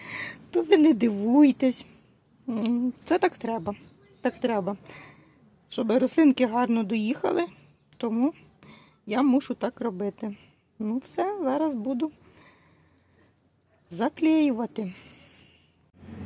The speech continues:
Так, Вікторія, сподівалась я,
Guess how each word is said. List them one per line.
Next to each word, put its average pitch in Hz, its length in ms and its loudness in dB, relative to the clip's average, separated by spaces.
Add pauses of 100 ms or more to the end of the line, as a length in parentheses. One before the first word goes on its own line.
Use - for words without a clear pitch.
(800)
Так, 208 300 -4
Вікторія, 202 720 2 (580)
сподівалась 247 880 4
я, 254 260 6